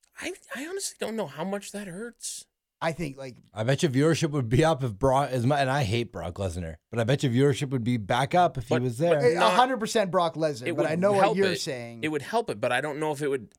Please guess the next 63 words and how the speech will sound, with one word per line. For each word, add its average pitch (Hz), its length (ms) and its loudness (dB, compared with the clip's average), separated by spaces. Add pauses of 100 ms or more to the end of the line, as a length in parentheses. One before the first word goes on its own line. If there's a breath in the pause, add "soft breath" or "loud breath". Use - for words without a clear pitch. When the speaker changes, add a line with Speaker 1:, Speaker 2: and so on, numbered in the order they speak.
(100)
Speaker 1:
help 131 240 -2
it 107 80 -10
to 127 80 -6
the 117 100 -6
point 120 220 -6
where 110 100 -2
it's 107 100 -6
like, 104 120 -4
"Okay, 101 180 -6
no, 92 100 -6
we're 92 120 -8
good 95 180 -6
now." 78 140 -16 (180)
Speaker 3:
Is 139 140 2
Speaker 2:
It, - 20 4
Speaker 3:
it 127 80 0
Brock 160 320 4
or 160 80 0
the 120 140 -4
title 95 400 -4
that 101 120 -8
would 101 220 -4
Speaker 2:
it's 101 60 0
Speaker 3:
bring 107 160 0
Speaker 2:
what, - 140 4
Speaker 3:
the 98 40 0
ratings 82 300 -8
up? 190 80 0
Speaker 2:
it's - 120 -10
what 202 280 -2
fills 180 640 -4
those 151 300 -2
top 151 280 -2
of 139 100 -10
hour 123 280 -6
segments. 107 400 -18
That's - 140 -2
Speaker 1:
Right. 190 80 0
Speaker 2:
where 160 120 -2
all 160 260 0
the 165 100 -4
ratings 143 380 -4
come 117 200 -16
from. 92 260 -20 (100)
Speaker 1:
Yeah. 98 200 -8 (180)
Speaker 2:
So 151 380 -4
I 185 160 2
think 196 240 -4
if 151 100 -4
you 170 140 0
have 139 120 -4
Brock 135 280 -4
Lesnar 127 420 -10
on 117 500 -12 (240)
at 131 160 -10
the 160 80 -8
top 127 140 -4
of 123 80 -12
an 117 80 -14
hour, 135 380 -4
it 151 160 -6
makes 147 200 -4
a 123 140 -12